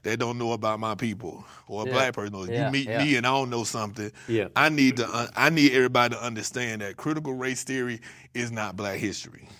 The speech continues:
Speaker 1: And so the reason why I definitely
Speaker 2: Yeah.
Speaker 1: support school choice is I'm definitely starting school next year, 'cause I gotta be able to, to educate my people. Because America is trying to whitewash the history of my people.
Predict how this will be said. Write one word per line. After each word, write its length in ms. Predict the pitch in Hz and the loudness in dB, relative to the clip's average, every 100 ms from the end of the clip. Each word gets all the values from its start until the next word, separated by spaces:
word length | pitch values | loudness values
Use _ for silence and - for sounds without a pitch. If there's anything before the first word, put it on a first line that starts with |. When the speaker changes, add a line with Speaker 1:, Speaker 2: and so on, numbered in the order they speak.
| - | -16
Speaker 1:
And 100 | - | -8
so 140 | 113 | -6
the 80 | 107 | -4
reason 280 | 110 143 147 | 2 2 2
why 120 | 123 120 | 2 0
I 20 | |
definitely 480 | 101 123 165 143 123 | 0 0 0 0 -4
Speaker 2:
Yeah. 240 | 113 107 90 | -2 -2 -4
Speaker 1:
support 480 | - 107 - 117 107 | -6 -6 -2 -4 -2
school 260 | - 117 113 | -6 -6 -6
choice 340 | - 147 123 | -2 0 0
is 140 | 113 107 | -2 -4
I'm 120 | 151 | -4
definitely 280 | 135 160 127 | -2 -2 -2
starting 320 | - 110 110 | -2 0 0
school 240 | 101 107 107 | -2 -4 -2
next 260 | 139 147 | -2 -4
year, 220 | 110 110 113 - - | -6 -6 -8 -18 -10
'cause 140 | - | -2
I 80 | 208 | 2
gotta 180 | 190 160 | 4 4
be 140 | 143 151 | 4 2
able 120 | 151 | 2
to, 160 | 143 143 - - - - | 0 -2 -4 -18 -20 -14
to 200 | - 127 - | -4 -2 4
educate 480 | 160 151 139 156 131 | 4 4 2 0 0
my 180 | 127 127 | -2 -4
people. 360 | 165 202 - - - - _ _ | -2 -2 -4 -16 -20 -20 _ _
Because 460 | 139 143 151 139 - _ _ - _ _ _ - | 0 6 6 6 -4 _ _ -20 _ _ _ 2
America 640 | 127 135 180 208 170 156 | 2 8 8 10 6 4
is 180 | 131 131 | -2 -2
trying 260 | 156 135 123 | -2 0 0
to 80 | |
whitewash 800 | 110 120 151 147 131 131 127 - - - | -2 0 0 -2 -2 0 2 -2 -8 -10
the 80 | - | -8
history 680 | 101 - 190 180 - 135 117 | -8 0 2 2 0 -2 -2
of 140 | 117 | -4
my 180 | 123 123 | -2 -2
people. 440 | 113 165 143 - | -2 -4 -6 -10